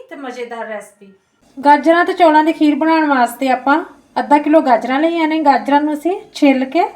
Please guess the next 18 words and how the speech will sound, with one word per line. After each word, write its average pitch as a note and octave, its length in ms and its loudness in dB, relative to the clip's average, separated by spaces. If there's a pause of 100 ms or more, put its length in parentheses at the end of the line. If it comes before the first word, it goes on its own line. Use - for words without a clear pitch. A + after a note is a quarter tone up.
(580)
ਤੇ C#4 60 -4
ਚੰਗੀ C#4+ 280 0
ਤਰ੍ਹਾਂ D#4 180 2
ਧੋ D4+ 200 4
ਕੇ B3+ 120 -4
ਸਾਫ਼ A#3+ 360 0
ਕਰ A3 220 0
ਲਿਆ। B3 220 0
ਤੇ D4 160 0
ਇਹਦੇ D4 180 0
ਵਾਸਤੇ C#4+ 360 2
ਆਪਾਂ B3+ 160 -4
ਥੋੜ੍ਹੇ B3 260 -4
ਜਿਹੇ B3+ 120 -4
ਡਰਾਈ G3+ 240 -2
ਫਰੂਟ A#3+ 340 -14
ਲਏ D4+ 220 0
ਨੇ F4+ 160 -6